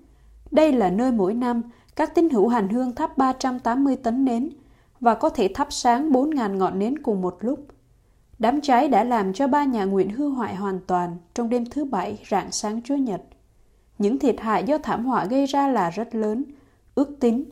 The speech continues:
việc tái xây dựng các nhà nguyện và thay thế vật liệu cần tới ít nhất một phẩy năm triệu euro. Đức ông Dumas cho biết,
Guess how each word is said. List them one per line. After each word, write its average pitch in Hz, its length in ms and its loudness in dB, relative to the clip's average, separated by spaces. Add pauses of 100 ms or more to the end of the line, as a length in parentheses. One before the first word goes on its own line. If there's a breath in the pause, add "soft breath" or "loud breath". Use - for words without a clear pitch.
(260 loud breath)
việc 202 220 2
tái 247 200 0
xây 311 220 2
dựng 233 220 2
các 302 220 -6
nhà 214 160 -2
nguyện 185 340 0
và 180 180 -4
thay 247 180 -6
thế 254 180 -4
vật 277 200 -4
liệu 190 280 0
cần 180 260 -6
tới 196 160 -2
ít 262 180 -4
nhất 294 240 -4
một 190 180 0
phẩy 180 180 -6
năm 254 240 -4
triệu 190 260 -2
euro. 208 460 -2 (680)
Đức 302 140 0
ông 233 280 2
Dumas 233 440 0
cho 226 140 -2
biết, 233 240 -2